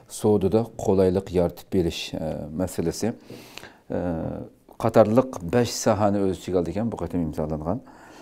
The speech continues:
E, pat yaqinda yana albatta boshqa turdagi ә, сауда сахаларының өзі алған шекілді, ә, бұл келісімнің текін бәк кеңейтілдіғанлығы білдірілді. Тайвань президенті Цай Янвэнь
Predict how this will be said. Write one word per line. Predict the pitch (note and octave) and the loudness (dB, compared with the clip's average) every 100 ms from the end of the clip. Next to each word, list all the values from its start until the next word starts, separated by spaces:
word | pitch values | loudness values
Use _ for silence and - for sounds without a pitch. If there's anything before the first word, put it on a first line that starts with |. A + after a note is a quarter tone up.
| - _ - | -20 _ -10
E, | F#2+ E2+ E2 E2 | -6 -4 -6 -6
pat | - B2 | 0 2
yaqinda | B2 A#2 A#2 A2 | 4 4 4 6
yana | G#2+ A#2 G#2+ | 4 4 2
albatta | G2+ F#2+ G#2+ G#2+ D#2 | 0 0 -2 -4 0
boshqa | G2 G2 - - - G2+ B2+ A#2 G2+ | 0 0 2 2 2 -10 -10 -12 -6
turdagi | - F#2+ F2 - F2 - - - | -2 -2 -4 -2 -4 -4 -20 -14
ә, | F2+ E2 E2+ | -12 -10 -8
сауда | - G2 F2+ | 0 0 0
сахаларының | - F2+ F#2+ F2+ F2 F2+ F#2+ | -2 -2 0 -2 -2 -4 -4
өзі | F2 - F#2 | -6 -6 -4
алған | E2+ E2 E2 | -4 -6 -8
шекілді, | D#2+ E2 D#2+ G#2+ - - - - - - | -8 -8 -6 -8 -12 -20 -20 -20 -20 -10
ә, | F#2+ E2+ - | -8 -8 -6
бұл | F#2 F#2 - | -4 -4 -6
келісімнің | - F2+ - E2 E2+ F2 | -6 -6 -2 -2 -2 -4
текін | E2 F2 E2 | -6 -2 -2
бәк | E2 - | -2 -2
кеңейтілдіғанлығы | F2 E2 - D#2+ D#2+ D#2 D2+ D#2 | 0 0 -2 -4 -2 -2 -4 -6
білдірілді. | D#2 D2 D#2 D#2+ A2+ - - - - - | -4 -2 -2 0 -4 -8 -20 -18 -20 -6
Тайвань | - G#2 G2 | 2 2 4
президенті | G#2 F#2 F2 G2 | 2 2 0 -4
Цай | - F#2 | -2 0
Янвэнь | F2+ F#2+ A#2 | 0 0 0